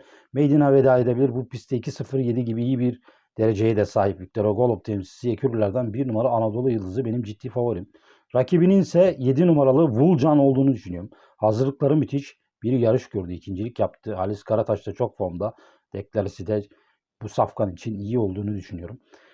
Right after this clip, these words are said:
Ciddi rakip olur bana göre ve son olarak da altı numaralı Like Moon diyeceğim ben arkadaşlar. Kaneko temsilcisinde annede Ult var, Ultramar yavrusu. Uzun mesafeyi yapabilecek bir orijine sahip. Hazırlıkları da tatminkar.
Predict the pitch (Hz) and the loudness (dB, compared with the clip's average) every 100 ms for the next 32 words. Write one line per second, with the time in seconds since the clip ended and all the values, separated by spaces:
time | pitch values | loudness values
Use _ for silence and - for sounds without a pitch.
0 | _ _ _ - 151 135 117 135 110 95 | _ _ _ -4 0 2 0 -4 -6 -6
1 | 85 87 85 95 110 110 - 143 110 104 | -10 -12 -10 -8 -6 -6 0 2 2 2
2 | - - 139 - 113 - 156 131 107 107 | -2 -2 -2 0 -2 0 0 2 2 2
3 | 139 123 104 117 147 - 135 131 139 107 | 0 0 0 2 2 0 -4 0 0 -2
4 | 92 92 85 87 85 110 92 95 - 104 | -4 -8 -8 -8 -6 -6 -6 -8 -6 -4
5 | 127 127 104 107 95 110 - 120 127 107 | -2 -4 -4 -6 -6 -10 -8 -2 0 0
6 | 107 123 127 151 - 104 - 147 - 104 | 0 0 0 -2 -2 -2 0 -2 0 -2
7 | 95 92 90 85 82 147 165 _ _ _ | 0 -2 -2 -6 -8 -8 -8 _ _ _
8 | _ 101 107 135 110 98 - 101 - 107 | _ -4 2 2 0 -4 0 0 0 -2
9 | 127 107 107 92 87 107 - 98 92 95 | -2 -2 -2 -4 -6 -6 -6 -6 -6 -4
10 | 107 - 85 85 92 87 98 - 101 98 | -4 -4 -6 -6 -8 -8 -10 -8 -8 -8
11 | 87 95 - 95 123 135 | -10 -12 -12 -12 -10 -12